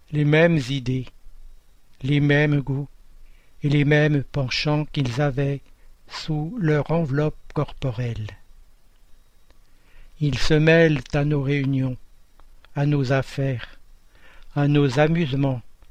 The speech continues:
auxquels ils prennent une part plus ou moins active, selon leur caractère. En ne pouvant satisfaire leurs passions, ils jouissent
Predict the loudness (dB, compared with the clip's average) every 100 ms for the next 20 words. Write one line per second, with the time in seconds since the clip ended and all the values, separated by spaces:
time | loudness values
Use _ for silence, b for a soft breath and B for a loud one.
0 | -20 b b b b b b -6 4 6
1 | 8 4 0 -2 -2 -2 2 2 4 0
2 | -2 0 2 2 -4 -6 -4 -2 0 0
3 | 0 -4 -6 -8 -8 -6 -6 -8 -8 -14
4 | -20 -20 -20 -20 -20 -20 -20 -20 _ -8
5 | -4 -2 0 -2 -2 -6 -6 -4 -4 -8
6 | -8 -8 -10 -16 -20 -20 -20 -20 -20 -20
7 | _ _ _ -20 -20 -20 -20 -20 _ _
8 | _ -20 -20 _ -20 -20 -20 b b b
9 | b b b 2 4 6 2 -2 0 2
10 | 2 0 -4 -4 -8 0 2 2 -2 -2
11 | -4 -4 -4 -4 -6 -8 -14 -20 -20 -20
12 | -20 -20 -20 _ -20 B B B B 4
13 | 4 4 2 2 6 6